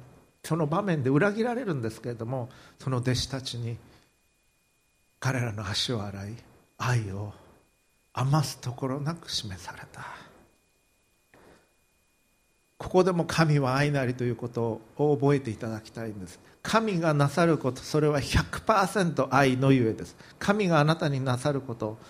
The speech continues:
それは純粋に百パーセント愛のゆえ、それ以外の動機で神は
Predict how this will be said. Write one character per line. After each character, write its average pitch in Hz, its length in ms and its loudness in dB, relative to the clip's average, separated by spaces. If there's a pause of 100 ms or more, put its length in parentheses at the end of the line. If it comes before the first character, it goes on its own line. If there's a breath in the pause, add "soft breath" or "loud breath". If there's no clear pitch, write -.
(140 loud breath)
そ - 140 -2
れ 156 60 4
は 139 120 4
純 175 400 0
粋 214 320 -2
に 214 120 -4
百 160 280 2
パ 175 160 2
ー 165 60 0
セ 180 140 -6
ン 147 80 -2
ト - 200 -4
愛 143 180 4
の 120 160 0
ゆ 107 180 2
え、 113 140 -2
そ - 180 2
れ 196 140 6
以 190 40 2
外 180 160 2
の 151 120 2
動 135 200 4
機 139 100 -8
で 135 100 0
神 143 300 -2
は 127 240 0